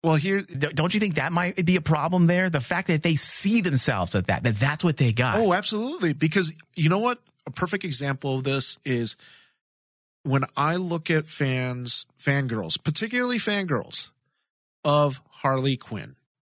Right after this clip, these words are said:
Speaker 2: Oh God, don't bring this up, please. <laughs>
Speaker 1: Oh, no, no, no. But it is, uh, it, it is basically the heart of all,
Speaker 2: Yeah, I know.
Speaker 1: of the whole problem
Speaker 2: Yeah.
Speaker 1: is Harley Quinn's an awesome character. She's done fantastic things. And if you've read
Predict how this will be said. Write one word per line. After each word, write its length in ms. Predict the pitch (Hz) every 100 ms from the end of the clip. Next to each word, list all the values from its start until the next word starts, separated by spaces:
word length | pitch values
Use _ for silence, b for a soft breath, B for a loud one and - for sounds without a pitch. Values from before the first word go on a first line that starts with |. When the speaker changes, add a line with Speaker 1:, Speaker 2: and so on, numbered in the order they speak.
| _ _ 110
Speaker 2:
Oh 200 | 98 92
God, 260 | - 90 90
don't 160 | 98
bring 220 | 92 95 90
this 180 | 92
up, 160 | 85 80
please. 340 | - 107 - -
<laughs> 40 |
Speaker 1:
Oh, 100 | 202
no, 120 | 220
no, 100 | 233
no. 300 | 220 175 127 -
But 260 | 135 160 175
it 100 | 214
is, 200 | 233 196 -
uh, 120 | 175
it, 140 | 185 180 -
it 260 | 180 180
is 300 | 190 202 175
basically 580 | 151 180 190 190 - 175
the 240 | 139 147
heart 400 | 131 - 175 180 -
of 160 | 151 127 -
all, 60 |
Speaker 2:
Yeah, 280 | 101 98 98
I 140 | 110 127
know. 240 | 139 123
Speaker 1:
of 60 | 120
the 120 | 160
whole 200 | 151 151
problem 520 | 139 165 190 175 107
Speaker 2:
Yeah. 280 | 104 98 92 120 -
Speaker 1:
is 200 | 165 143 b
Harley 320 | - - 277
Quinn's 280 | 233 240 233
an 60 | 190 139 -
awesome 400 | 139 143 135 131
character. 440 | 135 127 113 101
She's 260 | - 135 117
done 320 | 135 131 127
fantastic 720 | 113 127 117 139 143 - 156
things. 380 | 135 127 123 B B B B
And 140 | - 139
if 140 | 127
you've 200 | 131 113
read 360 | 127 151 156